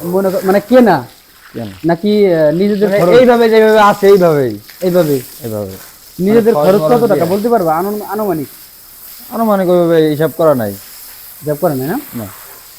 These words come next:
Speaker 1: আচ্ছা, ঠিক আছে। তো যাই হোক, এই হচ্ছে কিছু কাহিনী যে, আহ, যতটুকু আপনাদের দেখ-, মানে আমি দেখছি ততটুকু আপনাদের দেখানোর চেষ্টা করলাম। আর এই পাশে মনে হয়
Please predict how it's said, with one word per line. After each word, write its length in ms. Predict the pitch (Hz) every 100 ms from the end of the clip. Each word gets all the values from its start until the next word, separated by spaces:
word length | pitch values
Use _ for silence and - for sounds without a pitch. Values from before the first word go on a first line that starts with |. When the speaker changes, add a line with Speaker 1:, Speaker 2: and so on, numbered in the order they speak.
| - - - -
Speaker 1:
আচ্ছা, 180 | 127 131 120
ঠিক 140 | 127
আছে। 220 | 135 117 113 - - - - -
তো 80 | 175
যাই 200 | 190 196
হোক, 120 | 220 220 - - -
এই 140 | 208
হচ্ছে 240 | 214 214 220
কিছু 220 | 226 226
কাহিনী 420 | 226 208 220 285 - - -
যে, 400 | 147 165 175 185 170 - - -
আহ, 520 | 139 285 294 285 285 294 302 285 277 285 269 - - 151
যতটুকু 440 | 202 214 233 220
আপনাদের 340 | 226 220 226 185
দেখ-, 260 | 208 202
মানে 140 | 180 185
আমি 180 | 196 208
দেখছি 380 | 247 247 240
ততটুকু 320 | 226 220 220 208
আপনাদের 420 | 196 208 214 180
দেখানোর 340 | 175 185 190
চেষ্টা 220 | 208 202 208
করলাম। 260 | 180 208 226
আর 120 | 190
এই 100 | 202
পাশে 200 | 196 185
মনে 180 | 185
হয় 60 | 202